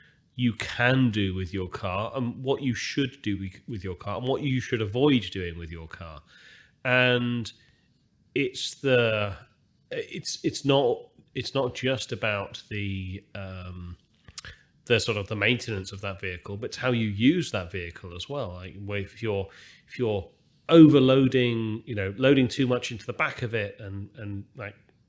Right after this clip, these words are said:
bottoming out the suspension, or if you're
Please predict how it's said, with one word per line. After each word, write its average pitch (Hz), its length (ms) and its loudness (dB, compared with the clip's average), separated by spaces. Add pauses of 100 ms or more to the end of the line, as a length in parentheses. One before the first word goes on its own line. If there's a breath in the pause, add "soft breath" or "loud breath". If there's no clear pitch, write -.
(360)
bottoming 120 400 0
out 113 160 0
the 117 60 -14
suspension, 104 840 -4
or 107 240 -4
if 107 200 -6
you're 107 280 0